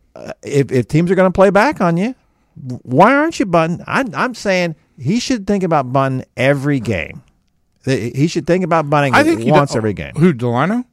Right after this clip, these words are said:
Speaker 1: Yes.
Speaker 2: Yeah, I think he does. I mean, I, I think he comes to the plate and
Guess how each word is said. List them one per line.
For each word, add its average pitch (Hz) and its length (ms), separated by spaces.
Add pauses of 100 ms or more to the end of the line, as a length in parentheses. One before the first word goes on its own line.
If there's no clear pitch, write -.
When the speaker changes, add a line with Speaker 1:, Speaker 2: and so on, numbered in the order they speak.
Speaker 1:
Yes. - 360
Speaker 2:
Yeah, 147 180
I 156 120
think 180 180
he 123 80
does. - 560 (220)
I 170 60
mean, 196 140
I, 196 280
I 180 100
think 208 220
he 175 120
comes 170 340
to 147 80
the 127 60
plate 160 380 (680)
and 135 360